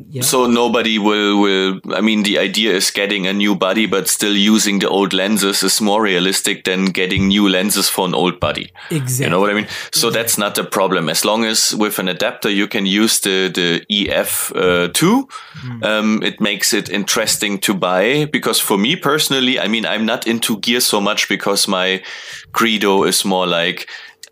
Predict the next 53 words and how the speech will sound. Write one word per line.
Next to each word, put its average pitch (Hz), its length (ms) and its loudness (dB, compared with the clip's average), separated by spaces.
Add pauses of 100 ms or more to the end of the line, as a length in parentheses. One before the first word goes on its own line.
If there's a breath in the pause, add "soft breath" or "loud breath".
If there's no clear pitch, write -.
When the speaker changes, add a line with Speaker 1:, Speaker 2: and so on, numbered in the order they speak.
(160)
Speaker 2:
"Damn 104 220 -2
it, 98 120 -4
even 107 240 0
with 101 160 0
a 95 80 2
small 101 320 0
shit - 280 -2
camera, 95 540 0
I 87 120 0
can 95 220 -2
make 92 220 -2
you 92 120 4
a 92 40 2
good 92 180 -2
photo 95 280 0
shooting 95 420 0
if 76 220 0
I 92 80 0
have 95 260 -2
an - 80 -2
Speaker 1:
<laughs> 101 140 0
Speaker 2:
idea 175 260 0
with," - 400 -4
you 82 100 -4
know? 135 240 0 (220 loud breath)
Like, 95 140 -2
Speaker 1:
Yeah. 127 160 -2
Speaker 2:
if, 147 160 -2
if 147 180 -2
there's 120 260 0
an 107 80 0
idea 120 380 0
and 104 100 -4
if 110 200 -4
it's - 280 -2
perfectly 110 540 -2
prepared, 98 560 0
then 92 280 0 (340 loud breath)
the 98 100 -2
gear 98 300 -2
is - 340 0
not 110 280 -2 (280)
the, 98 260 2
the, 90 240 0
the 87 220 2 (100)
number 95 400 -2
one 87 300 0
factor 85 500 -2
to - 180 -2
have 78 220 -4
a 80 80 0
good 82 240 -4 (140)
picture. - 380 -4